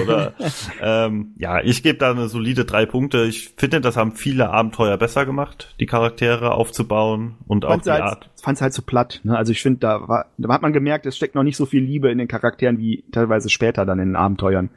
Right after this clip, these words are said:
Speaker 1: Ja.
Speaker 2: Also, das war ein
Speaker 1: Ja.
Speaker 2: bisschen prototypisch, ne? Also so alles so nicht so wirklich ausgeklügelt und,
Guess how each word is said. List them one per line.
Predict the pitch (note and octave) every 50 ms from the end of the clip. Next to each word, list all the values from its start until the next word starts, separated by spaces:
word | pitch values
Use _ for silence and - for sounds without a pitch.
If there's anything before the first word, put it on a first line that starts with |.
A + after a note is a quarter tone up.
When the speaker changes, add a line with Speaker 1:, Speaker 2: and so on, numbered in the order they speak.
| - - - - - - - - - _ _ _ _ _ _ _ _ _ _ _ _ _ _ _ - -
Speaker 1:
Ja. | A#2+ A2+
Speaker 2:
Also, | G#2 A2+ G#2 - - - - _ -
das | - B2
war | B2+ C3+
ein | D3
Speaker 1:
Ja. |
Speaker 2:
bisschen | E3 D#3+ E3+ C#3+
prototypisch, | - - D3+ D3+ - D#3+ C#3 C3 - C#3 A2+ - A2 G2 - - - A2+
ne? | B2 B2+ A#2
Also | A#2 A2+ A2+
so | G#2+ G#2+ A2
alles | E2+ G#2 A2 G#2+ G#2 - -
so | G#2+ G#2+
nicht | A2 B2 B2+ -
so | - B2 A2
wirklich | A2 A#2 - - A2+ A2 - - - - _ _ -
ausgeklügelt | B2 C3 C3 - C3 B2 - - B2+ B2 B2 A#2 A#2+ A#2 A2+ A2+ A2 -
und, | - A2 G#2+ -